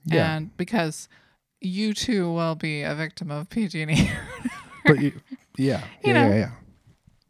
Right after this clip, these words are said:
Speaker 2: I'd be like, "What are you talking about? That's not gonna happen."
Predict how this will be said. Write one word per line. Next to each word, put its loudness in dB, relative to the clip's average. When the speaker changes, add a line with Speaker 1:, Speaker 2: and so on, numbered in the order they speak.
Speaker 2:
I'd 0
be 2
like, 0
"What 0
are 4
you 2
talking 0
about? 2
That's -2
not -2
gonna -2
happen." -4